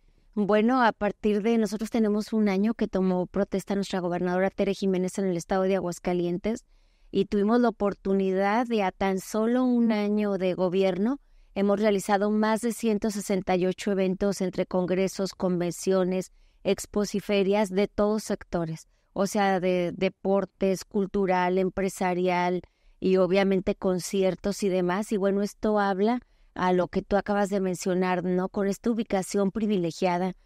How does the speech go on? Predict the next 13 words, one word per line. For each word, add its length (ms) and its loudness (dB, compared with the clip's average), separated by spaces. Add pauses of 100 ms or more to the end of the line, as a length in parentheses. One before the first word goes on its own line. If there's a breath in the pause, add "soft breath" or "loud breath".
(240)
con 140 0
la 100 2
que 120 -4
contamos, 540 0 (280)
que 300 2
es 160 -2
en 140 2
el 100 0
centro 300 0
de 80 2
la 100 0
República 540 -2
Mexicana, 640 -2